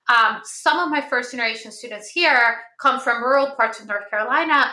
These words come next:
and what they tell me is that their families and their communities know that if they go to Carolina,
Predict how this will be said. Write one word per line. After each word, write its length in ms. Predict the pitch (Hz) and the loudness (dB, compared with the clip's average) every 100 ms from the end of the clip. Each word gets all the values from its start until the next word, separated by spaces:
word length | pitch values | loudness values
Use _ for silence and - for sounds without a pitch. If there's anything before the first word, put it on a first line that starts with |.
| 262 | -2
and 200 | 262 262 | -2 0
what 140 | 262 | 0
they 220 | 302 285 - | 0 -2 0
tell 260 | 392 440 | 2 2
me 220 | 330 277 | 0 -2
is 220 | 254 254 - | -2 -2 0
that 200 | 240 226 | 0 0
their 440 | 240 240 240 240 240 _ _ _ _ _ _ | 0 4 4 4 0 _ _ _ _ _ _
families 1500 | - 311 339 403 381 294 277 262 254 254 254 247 - - _ _ _ _ - | -4 2 4 4 2 2 2 2 0 -2 -4 -8 -14 -16 _ _ _ _ -8
and 140 | 233 | -4
their 120 | 226 226 | -2 -4
communities 680 | 247 254 277 294 302 254 240 | -2 0 2 0 -2 -4 -4
know 720 | 226 226 190 - - 226 - - | 2 4 4 0 -8 -14 -12 -4
that 180 | 233 | -2
if 340 | 226 226 214 - | -2 -4 -8 -2
they 280 | 240 302 285 | 2 2 2
go 180 | 311 | 2
to 180 | 320 320 | 4 0
Carolina, 880 | 302 294 285 277 254 240 202 175 196 | 2 2 4 4 2 2 -2 -6 -8